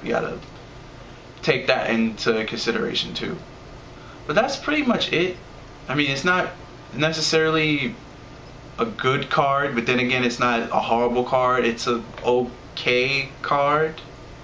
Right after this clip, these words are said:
Basically, it's, it's, I consider it Wild Heart with muscle, but Wild Heart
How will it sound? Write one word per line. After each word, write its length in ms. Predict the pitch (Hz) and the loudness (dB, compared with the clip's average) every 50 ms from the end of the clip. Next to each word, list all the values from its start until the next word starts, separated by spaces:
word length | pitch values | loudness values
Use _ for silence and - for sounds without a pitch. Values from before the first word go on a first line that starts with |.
| - - - - - - - - - - - - - - - - - - - - - - - - - | -18 -18 -18 -18 -18 -18 -18 -18 -18 -18 -18 -18 -18 -18 -16 -16 -16 -16 -18 -18 -18 -18 -10 -2 0
Basically, 720 | 123 131 139 - - 156 156 - 160 160 160 160 156 139 | 2 2 2 2 0 0 0 2 2 4 4 4 2 0
it's, 420 | 143 147 - - - - - - - - - - - - - - - - - - - - | 0 -2 -2 -4 -4 -6 -6 -8 -12 -18 -18 -18 -18 -16 -16 -16 -16 -16 -16 -18 -4 2
it's, 220 | - 185 180 - 139 123 113 - - - | 2 2 2 2 -2 -4 -6 -8 -4 0
I 200 | - 202 247 285 | 2 2 2 2
consider 420 | - 277 240 233 233 214 202 196 | 2 2 2 4 4 4 4 4
it 100 | 180 139 | 4 4
Wild 380 | 120 120 127 143 156 160 165 160 | 6 6 6 6 6 4 4 4
Heart 280 | - 160 160 160 156 - | 6 6 6 4 2 -2
with 100 | - - | -4 0
muscle, 460 | 113 120 131 139 - 160 156 170 170 - - - - - - - - - - - - - - - - - - - - - - - - - - - - - - - - - - - | 4 4 4 4 4 4 2 2 2 -4 -12 -16 -18 -18 -18 -18 -18 -16 -16 -16 -16 -18 -18 -18 -16 -16 -16 -16 -16 -16 -16 -16 -16 -16 -18 -18 -16 -16 -16 -16 -16 -6 0 2
but 280 | 127 131 123 120 117 120 - - - - - - - | 4 4 4 4 2 0 -6 -12 -16 -16 -16 -4 2
Wild 280 | 135 139 143 156 151 151 | 4 4 6 6 4 4
Heart 360 | 156 151 151 147 147 151 - | 6 6 6 4 2 0 -4